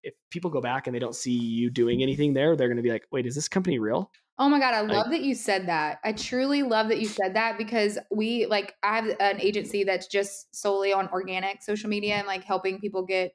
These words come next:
Speaker 2: off the ground and start. And I always say that, like, you can target anyone with an ad, but if you don't have something to back up, like what you just said, social proof,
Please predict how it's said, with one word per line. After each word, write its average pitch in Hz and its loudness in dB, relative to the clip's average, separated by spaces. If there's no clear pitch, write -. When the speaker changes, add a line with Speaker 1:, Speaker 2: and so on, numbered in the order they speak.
Speaker 2:
off 190 -4
the 180 -14
ground 247 2
and 220 -2
start. 240 0
And 196 -8
I 233 2
always 302 2
say 277 2
that, 220 0
like, 196 0
you 226 6
can 370 4
target 233 0
anyone 226 4
with 233 2
an 190 0
ad, 202 0
but 233 4
if 240 0
you 240 2
don't 233 4
have 233 -4
something 220 2
to 240 0
back 208 0
up, 190 0
like - 0
what - -2
you 214 0
just 214 0
said, 226 2
social 220 2
proof, 240 4